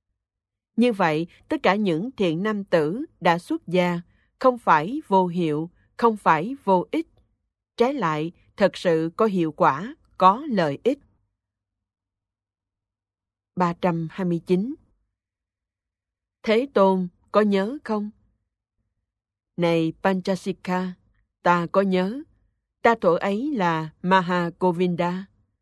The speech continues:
Ta dạy cho các đệ tử của ta con đường đưa đến sự thân hữu ở Phạm Thiên Quốc.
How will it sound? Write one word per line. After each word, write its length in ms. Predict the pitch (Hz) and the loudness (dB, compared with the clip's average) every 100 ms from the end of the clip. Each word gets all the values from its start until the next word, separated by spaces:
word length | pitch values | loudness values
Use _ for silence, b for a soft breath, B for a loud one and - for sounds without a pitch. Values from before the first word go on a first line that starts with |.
| _ _ _ - | _ _ _ 2
Ta 100 | 226 | 2
dạy 300 | 190 160 160 | 4 0 0
cho 260 | 196 175 | 2 2
các 240 | 170 262 185 | 0 -6 0
đệ 140 | 160 | 0
tử 340 | - 160 156 262 | 2 0 0 -4
của 160 | 175 185 | -6 -4
ta 380 | 185 170 165 175 _ _ - | -2 -2 -4 -12 _ _ 4
con 260 | 233 226 | 4 6
đường 340 | 175 165 156 151 _ - | 0 0 -2 -6 _ 0
đưa 160 | 202 | 2
đến 280 | 180 185 254 | 4 2 0
sự 260 | 330 190 160 | -6 -4 -4
thân 280 | - 214 202 | -2 -4 -2
hữu 400 | 175 143 180 311 - | -4 -2 -4 -8 -4
ở 240 | 165 156 226 | 0 0 -2
Phạm 320 | - 165 156 | -2 0 -2
Thiên 300 | - 185 165 | -2 -2 0
Quốc. 220 | 214 294 | -2 -2